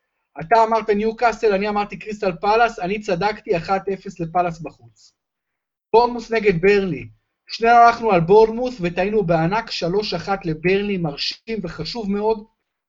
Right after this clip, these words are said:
בחוץ. אברטון נגד ארסנל. אני הלכתי על ארסנל בחוץ, אתה הלכת על אברטון וצדקת, אחת אפס לאברטון. ארסנל שוב מתקשה יותר נגד קבוצות קצת יותר איכותיות, זה מה שתמיד מאפיין אותה.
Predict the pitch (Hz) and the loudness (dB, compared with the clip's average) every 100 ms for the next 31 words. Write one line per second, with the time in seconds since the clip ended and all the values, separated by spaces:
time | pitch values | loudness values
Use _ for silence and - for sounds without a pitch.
0 | - 135 135 107 - _ _ _ _ _ | -16 -14 -14 -16 -20 _ _ _ _ _
1 | _ _ _ _ _ _ _ _ _ _ | _ _ _ _ _ _ _ _ _ _
2 | _ - 226 240 214 214 214 202 196 202 | _ -2 0 0 0 0 0 2 0 0
3 | - 180 135 113 107 _ _ _ - 160 | -4 -4 -6 -10 -16 _ _ _ -6 0
4 | 226 220 220 233 208 208 214 208 175 165 | 2 2 0 0 0 0 0 0 0 -2
5 | 160 214 214 - 156 202 196 208 202 - | -4 -8 -8 -8 -6 0 0 0 -2 -2
6 | 196 170 202 202 214 214 175 160 165 151 | -2 0 -2 -2 -2 -2 -2 -4 -4 0
7 | 196 - 208 190 - 196 185 185 175 190 | 0 -2 -8 -8 -6 -6 -6 -10 -10 -10
8 | 151 151 185 _ _ _ _ _ _ _ | -4 -2 -2 _ _ _ _ _ _ _
9 | _ 165 170 170 185 151 - 233 226 180 | _ -8 -6 -4 -4 -4 -6 -4 -4 -4
10 | 160 - _ _ _ _ - 165 - 202 | -10 -16 _ _ _ _ -6 -6 -4 -4
11 | - 226 208 - 214 202 196 175 180 170 | 2 4 4 4 2 2 -2 -8 -12 -6
12 | 208 202 - 233 220 185 208 185 175 165 | -6 -6 -4 -2 -2 -4 -4 -6 -6 -8
13 | 165 190 180 180 180 165 170 170 135 - | -4 -4 -4 -6 -6 -6 -6 -6 -8 -6
14 | 180 220 214 240 | -6 -6 -6 -6